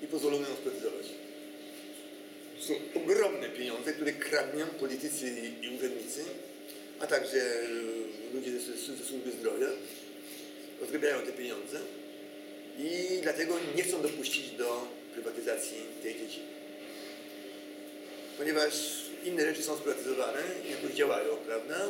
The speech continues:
No to tak samo powinno działać dobrze leśnictwo. To jest bardzo ważna dziedzina, dziedzina, a więc pierwsza powinna zostać dwadzieścia lat temu sprywatyzowana.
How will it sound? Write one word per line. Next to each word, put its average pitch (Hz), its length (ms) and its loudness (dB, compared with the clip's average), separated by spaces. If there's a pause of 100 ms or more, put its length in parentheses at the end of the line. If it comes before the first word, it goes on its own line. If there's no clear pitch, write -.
(160)
No 170 160 -2
to 160 160 2
tak 143 180 -2
samo 135 180 0
powinno 123 500 -4
działać 104 320 2
dobrze 107 400 2 (480)
leśnictwo. - 500 -4
To - 60 -10
jest 101 120 -6
bardzo 143 200 4
ważna 147 220 4
dziedzina, 143 260 -2 (220)
dziedzina, 156 360 -2 (380)
a 131 60 0
więc 135 120 -2 (120)
pierwsza - 280 6
powinna 127 320 -4
zostać 123 280 0 (120)
dwadzieścia 117 360 -2
lat 113 140 0
temu 117 140 -6 (280)
sprywatyzowana. 113 580 -6